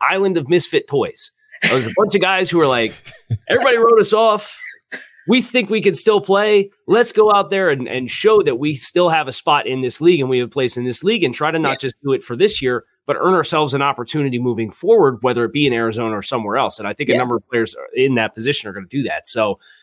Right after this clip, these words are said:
Speaker 1: um, I do think they're a bottom feeder, but I think I'm, I'm the most optimistic about them because
Speaker 2: Yeah.
Speaker 1: this is all a part of what their process was going to be this year anyway.
Speaker 2: Exactly. And I would agree with you as well. They look a little bit different. Maybe we call them an on the rise bottom dweller.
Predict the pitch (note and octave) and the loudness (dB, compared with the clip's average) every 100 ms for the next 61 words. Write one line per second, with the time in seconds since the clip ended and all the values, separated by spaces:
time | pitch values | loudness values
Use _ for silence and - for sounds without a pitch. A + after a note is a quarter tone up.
0 | _ - G#2 G2 - _ _ _ - C#3+ | _ -8 -4 -4 -6 _ _ _ -4 -2
1 | C#3+ A#2 F3+ G3 G#3+ F#3 E3 G2+ A2 D#3 | -2 0 2 4 4 4 2 2 2 2
2 | F3+ - G3+ A3 G#3+ D3 C#3+ - D3+ D3 | -2 -4 2 4 4 2 0 0 -2 0
3 | F3+ F3 C3 A#2 - C3+ D3+ A#2+ - C#3+ | 2 2 0 -8 -4 -2 -2 -4 -4 -2
4 | C#3 B2+ F3+ G3 - D#3+ - B2 E3 F3+ | 0 2 2 2 0 -2 0 -2 0 2
5 | F3+ F#3+ F#3 F#3+ D#3 D#3+ D3 - F3+ - | 2 0 -2 -2 -2 0 0 0 -4 -4
6 | - - E3+ E3+ F3+ - D#3+ F3+ D#3+ - | -6 -4 -2 2 2 2 2 4 0 0
7 | D#3+ E3 C#3 A2+ A#2 D#3+ B2+ D3 C3 - | 2 2 -2 -4 -2 -2 -2 -2 -2 -2
8 | C#3+ C3+ - B2+ - A#2+ G2 C3 B2 A#2 | -2 -2 -2 -4 -4 -6 0 0 0 -2
9 | A2+ G2+ G2 G2 E2+ D#2 - - _ _ | -4 -4 -6 -8 -10 -14 -18 -20 _ _
10 | _ - D3+ B2 C3 C3+ E3+ G3 E3+ E3 | _ -4 -4 0 -2 0 2 2 2 0
11 | D#3+ C#3+ C#3+ C3 C#3+ C#3+ D3+ D3 C#3+ D#3+ | 0 0 0 -2 0 2 2 2 2 2
12 | E3+ F3 D#3 D#3 C#3 C#3+ D#3 D#3+ D#3+ D3+ | 2 0 2 2 2 0 -2 -2 0 0
13 | D#3+ D#3 D3+ - E3+ D#3 D3 D3+ - F3 | 2 2 2 2 0 0 0 -2 -2 0
14 | E3+ E3+ C#3 C#3+ D#3+ D#3 C#3 D#3 D3+ D3 | 2 2 2 4 4 2 2 0 2 2
15 | D3 D3+ - C3+ | 2 2 4 4